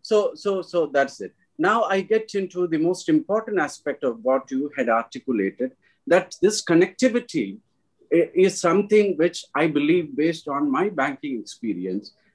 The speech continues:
can revolutionize the outcomes for people who are on the margins of society, who are disadvantaged,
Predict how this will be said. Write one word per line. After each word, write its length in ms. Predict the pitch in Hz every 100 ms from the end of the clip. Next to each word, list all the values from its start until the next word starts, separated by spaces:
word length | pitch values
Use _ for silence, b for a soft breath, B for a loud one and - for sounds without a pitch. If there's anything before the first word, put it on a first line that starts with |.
| _
can 400 | - 175 233 240
revolutionize 1400 | 180 165 160 160 185 233 - - 175 147 117 95 95 - - - - -
the 340 | 254 170 175 -
outcomes 800 | 190 233 - - 113 95 - -
for 160 | 139 131
people 520 | 165 202 - 208 185
who 200 | 156 175
are 180 | 160 160 -
on 160 | 147
the 60 | 143
margins 600 | 131 139 156 156 170 -
of 100 | 143
society, 720 | - - 123 113 - - - - - - _
who 220 | - 180
are 80 | 175
disadvantaged, 1000 | 156 139 135 123 - 127 139 - 107 -